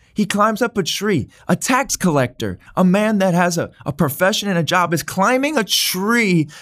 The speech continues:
to see a man that is a, a religious, you know, at that time, a religious person, a religious figure,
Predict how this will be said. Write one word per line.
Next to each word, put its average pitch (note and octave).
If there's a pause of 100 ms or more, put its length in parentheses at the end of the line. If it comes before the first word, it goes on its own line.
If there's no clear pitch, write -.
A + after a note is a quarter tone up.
to F#3+
see G#3+
a G3+
man E3+ (280)
that D#3+ (200)
is D#3
a, D#3
a E3
religious, E3+
you E3+
know, E3+
at -
that F3+
time, G3
a D#3+
religious D#3+
person, F3
a D3
religious D#3
figure, E3